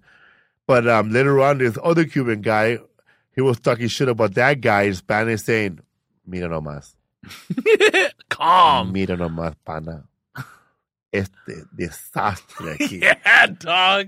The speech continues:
Speaker 1: No es humano."
Speaker 2: <laughs>
Speaker 1: Mi-, este cabrón, este hijo de la gran puta vino en un barco también.
Speaker 2: <laughs> Yeah.
Speaker 1: Y ahora va a decidir quién entra y no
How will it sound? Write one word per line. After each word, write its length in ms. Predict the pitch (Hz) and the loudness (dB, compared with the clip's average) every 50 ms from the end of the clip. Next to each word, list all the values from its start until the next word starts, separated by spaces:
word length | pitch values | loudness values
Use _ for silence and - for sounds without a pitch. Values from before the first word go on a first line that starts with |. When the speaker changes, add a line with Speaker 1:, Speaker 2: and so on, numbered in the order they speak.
| - - | -8 -6
Speaker 1:
No 220 | 104 104 101 - | -2 0 2 2
es 140 | 104 101 - - | 0 0 -2 -6
humano." 800 | - 123 107 98 85 87 95 90 95 98 101 95 92 87 87 - | -4 -2 -2 -2 -2 -2 -2 0 0 0 -2 -2 -4 -8 -8 -6
Speaker 2:
<laughs> 1500 | 277 262 - - - - - 622 640 - - - 855 831 _ _ _ _ _ - 320 - _ _ _ _ _ _ _ - | -4 -4 -4 -6 -8 -10 -12 -12 -12 -14 -16 -18 -20 -20 _ _ _ _ _ -14 -14 -14 _ _ _ _ _ _ _ -16
Speaker 1:
Mi-, 180 | 110 90 - - | -12 -12 -10 -8
este 240 | 117 117 - - 101 | -8 -8 -6 -6 -4
cabrón, 300 | 107 101 95 92 98 - - | -2 -2 -2 -2 -2 -6 -6
este 440 | 110 113 - - 117 107 98 90 - _ _ _ _ _ - | -6 -6 -6 -4 -6 -6 -6 -8 -12 _ _ _ _ _ -18
hijo 220 | 117 - - 113 | -16 -14 -10 -8
de 80 | 107 107 | -8 -6
la 120 | 98 87 | -6 -6
gran 320 | 85 90 90 90 90 90 - _ _ | -4 -4 -4 -4 -4 -6 -10 _ _
puta 440 | - 113 113 104 - - - 95 | -6 -4 -4 -4 -6 -6 -8 -6
vino 360 | 87 - 95 95 101 104 104 101 | -6 -6 -6 -4 -4 -4 -4 -4
en 100 | 98 95 | -2 -2
un 240 | 98 101 101 98 | -4 -4 -4 -2
barco 380 | 98 101 104 104 104 - - 98 | -2 0 0 -2 -2 -6 -8 -8
también. 420 | 98 90 82 85 90 92 90 92 92 _ - - | -8 -8 -10 -6 -6 -6 -6 -6 -8 _ -8 -2
Speaker 2:
<laughs> 100 | - 403 - - 466 - - - - | -2 -2 0 0 -2 -2 -4 -6 -8
Yeah. 280 | 240 156 123 - - - 98 | -14 -12 -12 -14 -10 -4 0
Speaker 1:
Y 100 | 101 101 | 2 4
ahora 320 | 92 92 101 104 104 104 | 4 4 6 4 4 4
va 120 | 101 98 95 | 4 4 4
a 40 | 98 | 4
decidir 440 | 104 101 95 104 98 104 110 101 - | 2 2 0 0 0 0 0 -2 -4
quién 420 | - - - 113 113 120 127 127 135 | -8 -14 -10 -4 -2 0 0 0 0
entra 260 | 139 139 123 139 120 | -2 -4 -2 -4 -4
y 40 | 113 | -2
no 160 | 107 104 104 | -2 -2 -2